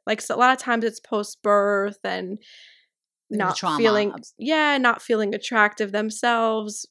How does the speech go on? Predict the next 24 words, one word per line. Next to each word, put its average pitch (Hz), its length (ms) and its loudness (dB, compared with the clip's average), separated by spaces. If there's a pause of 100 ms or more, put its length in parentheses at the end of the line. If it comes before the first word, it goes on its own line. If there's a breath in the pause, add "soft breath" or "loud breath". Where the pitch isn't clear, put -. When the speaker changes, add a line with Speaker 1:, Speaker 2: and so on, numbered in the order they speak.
(180)
Speaker 1:
getting 202 300 0
out 202 160 0
of 208 100 -4
a 202 40 -8
groove, 220 720 2
having 208 360 -4
been 208 300 -6 (160)
so 208 280 -2
long 202 280 -2
since 208 240 -10
they 202 120 -4
were 233 140 -2
last 226 320 -4
together 214 460 -2
that 196 200 -4
when 208 140 -4
they 202 100 -4
are 220 140 2
together, 214 460 -2
it's - 200 -8
just - 240 -12
quick 220 400 -4
and 190 160 -6
uncomfortable. 208 920 -6